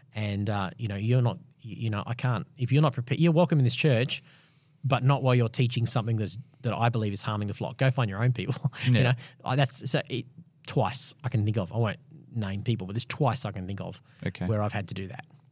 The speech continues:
Speaker 1: Yeah, it's not something you go around, I go, I don't go around looking for it. And I wouldn't even do it on the first instance. These are people who are continually, willfully,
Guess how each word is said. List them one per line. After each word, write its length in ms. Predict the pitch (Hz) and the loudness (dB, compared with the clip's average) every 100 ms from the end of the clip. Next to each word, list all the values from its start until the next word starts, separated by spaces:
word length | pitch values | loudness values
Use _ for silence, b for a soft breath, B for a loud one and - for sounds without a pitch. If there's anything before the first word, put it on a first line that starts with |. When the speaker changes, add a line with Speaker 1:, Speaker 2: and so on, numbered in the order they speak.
| _ _ _ 117 | _ _ _ -8
Speaker 1:
Yeah, 240 | 101 - | -6 -4
it's 260 | 120 - - | -4 -2 2
not 180 | 147 - | 2 2
something 300 | 139 120 117 | 2 4 4
you 40 | 113 | 4
go 100 | 117 | 4
around, 160 | 110 | 4
I 100 | 139 | 2
go, 200 | 139 120 117 | 4 2 2
I 80 | 135 | 2
don't 120 | 135 | 2
go 100 | 120 | 2
around 140 | 107 107 | 2 0
looking 200 | 120 120 | 0 -4
for 220 | 107 98 | -4 -6
it. 80 | - B B B | -8 B B B
And 160 | 131 143 | 2 4
I 100 | 151 | 6
wouldn't 220 | 175 160 | 6 6
even 140 | 139 127 | 4 4
do 120 | 135 | 4
it 40 | 123 | 4
on 40 | |
the 60 | - | 2
first 340 | - 123 120 | 2 2 4
instance. 320 | 143 147 98 151 | 2 2 0 2
These 140 | 160 | 4
are 40 | 135 | 4
people 260 | 143 127 | 2 4
who 120 | 120 | 2
are 40 | 117 | 2
continually, 840 | 117 104 - 185 180 165 156 151 | -2 -4 0 4 6 6 6 4
willfully, 680 | 135 139 139 139 127 123 | 4 4 4 4 4 4